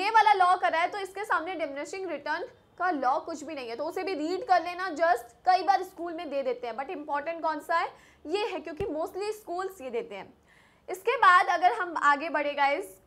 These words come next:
कॉस्ट की बात करें तो कॉस्ट में गाइस आपको पता है टेबल बनाना है, total cost is equals to fixed plus variable cost, मार्जिनल कॉस्ट है,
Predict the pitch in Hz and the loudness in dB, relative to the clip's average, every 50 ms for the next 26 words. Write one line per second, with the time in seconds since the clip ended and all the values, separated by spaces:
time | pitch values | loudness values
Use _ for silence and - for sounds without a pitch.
0 | _ - 339 330 339 381 466 - - 370 294 294 269 254 262 - - 254 220 208 | _ 6 8 8 8 8 6 2 -4 0 4 6 6 6 4 2 -4 -6 -6 -6
1 | 208 233 - _ _ - 320 311 339 311 320 339 - - 339 370 349 349 330 330 | -10 -14 -16 _ _ -12 -8 -2 0 2 2 2 0 -2 -6 -4 -2 -2 -2 -2
2 | 330 320 311 285 330 330 330 294 294 285 285 285 294 285 294 311 277 302 285 294 | -2 -4 -4 -4 -6 -6 -6 -4 -4 -6 -6 -6 -6 -8 -6 -6 -6 -6 -4 -4
3 | 294 294 302 320 381 330 311 339 349 - _ _ _ _ _ 339 330 320 311 370 | -4 -2 -4 -4 -4 -4 -8 -8 -10 -16 _ _ _ _ _ -4 -4 -2 -2 -2
4 | 339 349 339 330 320 320 320 277 294 302 311 302 294 294 320 285 302 349 370 349 | 2 4 4 2 2 0 -6 -10 -2 0 0 0 0 -4 -8 -10 -8 -8 -10 -10
5 | - - _ 311 285 285 302 285 262 285 277 311 320 320 339 339 - 339 320 302 | -12 -14 _ -6 -6 -6 -4 -4 -6 -4 -4 -4 0 0 0 0 2 0 2 2
6 | 311 311 311 - - _ _ _ _ _ _ _ _ _ 294 320 359 370 392 392 | 2 0 -2 -6 -16 _ _ _ _ _ _ _ _ _ 2 4 6 6 4 2
7 | 320 392 392 339 359 339 330 349 339 - 370 339 349 | -2 -4 -2 0 2 2 2 2 0 -2 -2 -2 -2